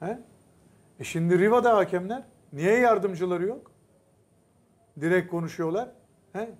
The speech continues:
Kimlerin altında? Yöneticilerin altında. Kimler bunları ziyaret ediyor? Ya kulüp başkanı telefon açıyor.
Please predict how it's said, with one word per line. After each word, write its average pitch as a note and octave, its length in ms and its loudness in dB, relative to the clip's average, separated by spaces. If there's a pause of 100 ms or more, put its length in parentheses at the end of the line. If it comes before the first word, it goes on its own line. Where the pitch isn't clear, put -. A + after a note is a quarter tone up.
Kimlerin G#3+ 400 0
altında? G3+ 380 -2
Yöneticilerin A3+ 560 -2
altında. D3+ 480 -6 (260)
Kimler B3 420 -2
bunları B3 300 -2
ziyaret E3 420 -2
ediyor? E3+ 280 -6 (920)
Ya F3 240 0
kulüp A3 300 0
başkanı A#3 400 2
telefon G#3 340 2
açıyor. D3 340 -4